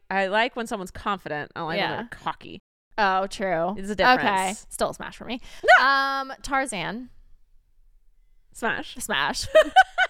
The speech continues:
Speaker 2: Um, all right, Eric from The Little Mermaid.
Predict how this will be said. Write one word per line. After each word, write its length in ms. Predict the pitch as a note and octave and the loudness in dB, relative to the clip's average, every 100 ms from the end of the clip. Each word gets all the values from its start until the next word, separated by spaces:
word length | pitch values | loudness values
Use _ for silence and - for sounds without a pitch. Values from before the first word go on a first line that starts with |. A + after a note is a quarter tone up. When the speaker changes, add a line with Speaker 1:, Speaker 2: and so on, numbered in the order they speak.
| - D4+ | 0 0
Speaker 2:
Um, 680 | C4 C4 C4 B3+ B3+ B3+ B3+ | 2 2 2 0 -2 -2 -2
all 260 | B3+ A#3+ - - - A#3 | -2 -4 -12 -8 0 2
right, 140 | A3 - | 2 2
Eric 340 | G#3 G#3+ - | 4 2 0
from 200 | - G3+ | -6 -6
The 100 | F#3+ | -4
Little 200 | F3+ F3 | -2 -2
Mermaid. 440 | E3+ E3 D#3+ G3 | -4 -6 -8 -12